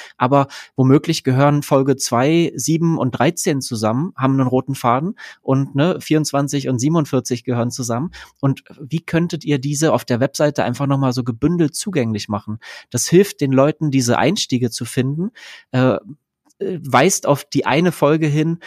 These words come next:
äh, die ein guter Einstieg ist in eure Themenwelt. Oder was sind die beliebtesten Episoden? Also da ist, da ist ganz viel Musik drin, wenn's darum geht, den, die Leuten, ähm, den richtigen Weg zu euren Inhalten zu weisen. Ähm, und die zweite Geschichte, die ich gerne noch mal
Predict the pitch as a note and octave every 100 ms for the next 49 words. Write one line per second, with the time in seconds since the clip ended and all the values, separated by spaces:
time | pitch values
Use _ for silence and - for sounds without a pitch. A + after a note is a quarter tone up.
0 | - - _ C3+ C3 B2+ - C3+ A#2+ -
1 | - D3 C#3 D#3 D3 C3 F3+ - E3 B2+
2 | B2+ A2 A2 A2+ - A2+ A2 G#2 G2 G2+
3 | - - - _ - B2+ C3 B2 B2+ -
4 | D#3 D3 C#3 D3 F3 D#3+ - - A2 A#2
5 | B2 A2 A2+ G#2+ G#2+ - B2 A#2 B2 B2
6 | - - C3 C#3+ - D3 - D#3+ C3+ D3
7 | - - C3+ E3 - B2+ C#3 - C#3+ C3
8 | B2 D3 - B2+ B2 G#2+ C3 B2 A#2+ B2+
9 | D3 C3+ - - - _ - A#2+ A#2+ B2
10 | B2+ - C3 A#2+ G#2+ C3 C#3 - - G#2+
11 | G2+ A#2 B2 B2 C3 C3+ A#2 A#2 C3 F3+
12 | - _ - - - _ B2 A#2 A#2 C3
13 | - A#2+ B2 D3 E3+ D#3+ D#3+ - D3+ C#3+
14 | - C3 C#3 C#3 C3 B2+ B2+